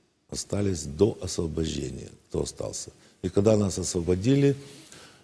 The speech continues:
э, тогда начали с левой стороны бить сильно по Херсону. Клинику разрушили, у меня нет ни одного окна, всё забито фанерой, нет опять света,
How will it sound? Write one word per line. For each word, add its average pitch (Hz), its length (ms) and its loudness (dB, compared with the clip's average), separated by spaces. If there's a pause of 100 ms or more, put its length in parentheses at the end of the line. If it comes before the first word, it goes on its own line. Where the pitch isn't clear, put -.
э, 87 220 -4
тогда 98 320 4
начали 78 1200 -2
с - 180 -4
левой 80 260 2
стороны 73 640 -2 (280)
бить 80 380 -2
сильно 76 340 -2
по 73 140 -6
Херсону. 120 600 -2 (460)
Клинику 90 480 2
разрушили, 98 680 0
у 95 100 0
меня 85 200 2
нет 78 260 -4
ни 85 80 2
одного 76 380 0
окна, 95 280 -2
всё 87 180 -4
забито 71 420 -6
фанерой, 95 540 0
нет 73 260 -6
опять 76 300 -4
света, 92 420 0